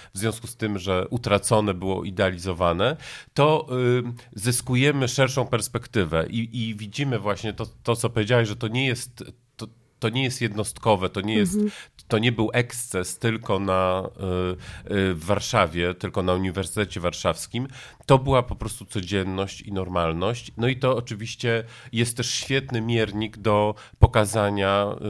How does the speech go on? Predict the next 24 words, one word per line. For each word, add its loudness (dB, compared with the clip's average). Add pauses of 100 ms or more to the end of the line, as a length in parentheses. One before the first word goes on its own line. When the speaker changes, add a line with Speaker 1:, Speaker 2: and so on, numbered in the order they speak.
(180)
Speaker 1:
y, -8
przedwojennego 0
antysemityzmu, 0
który, -2
który, -6
który -6
też -4
był 0
Speaker 2:
Który 6
właściwie 4
szedł 0
odgórnie, 8
tak? 0
No 6
bo 4
władze 6
uniwersyteckie 4
akcepto-, 0
akceptowały 4 (200)
różne 8
ekscesy 0 (320)
antysemickie 6
przez 4
lata. 6